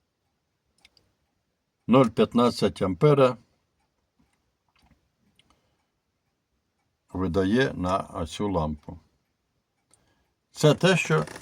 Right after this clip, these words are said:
лампа бере, скажімо так.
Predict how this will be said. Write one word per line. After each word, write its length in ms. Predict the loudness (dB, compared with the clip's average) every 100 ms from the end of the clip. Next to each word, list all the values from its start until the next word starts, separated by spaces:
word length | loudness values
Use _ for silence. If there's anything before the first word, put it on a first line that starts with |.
| -16 -12 2
лампа 400 | 4 4 4 4
бере, 400 | 8 8 8 4 -4 -12 -12 -14 -14 -12 -10 -10
скажімо 540 | 0 2 2 0 -4 -2
так. 340 | -4 -4